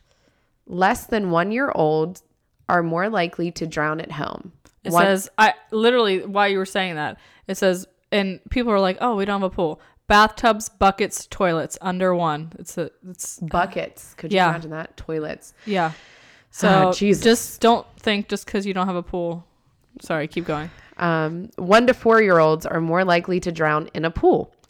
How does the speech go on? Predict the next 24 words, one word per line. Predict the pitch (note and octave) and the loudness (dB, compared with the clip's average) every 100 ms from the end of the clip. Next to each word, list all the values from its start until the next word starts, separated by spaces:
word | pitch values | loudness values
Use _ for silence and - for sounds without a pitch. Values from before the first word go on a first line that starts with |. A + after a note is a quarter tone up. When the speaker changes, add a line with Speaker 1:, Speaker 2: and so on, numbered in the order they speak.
| - | -4
Speaker 2:
Hot | G3 - | -2 -2
tub | - F3+ F#3 - _ _ - | -4 -6 -6 -16 _ _ -10
also. | E3 - - - _ - _ | -10 -10 -18 -20 _ -20 _
Speaker 1:
Or | D#3 D#3 | 0 0
a | |
hot | D3 - | 0 -2
tub. | F#2 - - - - - _ | -2 -2 -10 -20 -20 -20 _
Five | G3 F3+ F3 | 6 6 4
to | F#3+ | 0
seventeen-year-olds | G3+ F#3+ G#3+ - A3 G#3 G3 F#3+ F#3 | 2 2 0 -2 0 4 4 4 2
are | D#3+ | -2
more | E3 E3 | 0 2
likely | E3+ D#3+ D3+ D#3+ | 2 2 0 -4
to | D#3+ D3+ | -2 -4
drown | D3 D3 D#3 D#3+ - | 0 0 0 -4 -6
in | D3+ | -4
natural | D3+ C#3+ - D#3+ | -4 -6 -4 -4
waters | D3+ D#3 D#3 E3 D#3 D#3+ | 0 0 0 -2 -4 -8
such | - - E3+ D#3 | -12 -12 -10 -10
as | C#3 | -4
lakes, | D#3 D#3+ D3+ - | -2 -2 -4 -12
ponds, | - D#3 D3+ D#3 | -6 -2 -2 -4
streams, | - - D#3+ D#3 D3+ D3+ - - | -10 -8 -6 -6 -8 -10 -14 -8
rivers. | D#3 D3 D#3 D#3 D3+ - | -4 -2 0 -2 -4 -12